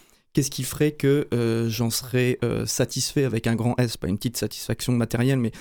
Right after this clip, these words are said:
une satisfaction profonde de se dire, « Bah, ok, imaginons que je le maîtrise, ce moment présent. Qu'est-ce qui ferait que je serais heureux si ma vie s'arrêtait, si mes paupières se fermaient à ce moment-là ? Qu-,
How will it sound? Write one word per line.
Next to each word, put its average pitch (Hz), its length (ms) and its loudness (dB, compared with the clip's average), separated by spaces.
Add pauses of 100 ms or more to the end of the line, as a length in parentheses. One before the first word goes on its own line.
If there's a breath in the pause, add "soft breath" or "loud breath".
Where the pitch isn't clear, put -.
(200 loud breath)
une 120 240 0
satisfaction 123 540 -2
profonde 143 480 -2
de 127 60 2
se 117 40 -4
dire, « 120 140 0
Bah, 110 100 0
ok, - 180 -4 (540 loud breath)
imaginons 151 400 4
que 127 60 0
je 117 40 -2
le 123 100 2
maîtrise, 127 340 0
ce 143 80 0
moment 127 220 2
présent. 131 360 0 (380 loud breath)
Qu'est-ce 139 180 -2
qui 143 80 -2
ferait 156 220 0
que 131 280 0
je - 120 -6
serais - 260 0
heureux 135 320 4
si - 240 -2
ma 127 220 4
vie 127 180 -2
s'arrêtait, 123 400 0
si 143 140 -2
mes 117 100 0
paupières 147 340 -2
se - 120 -4
fermaient 139 300 0
à - 20 0
ce 139 120 -2
moment-là ? 123 360 0 (400 loud breath)
Qu-, - 140 -8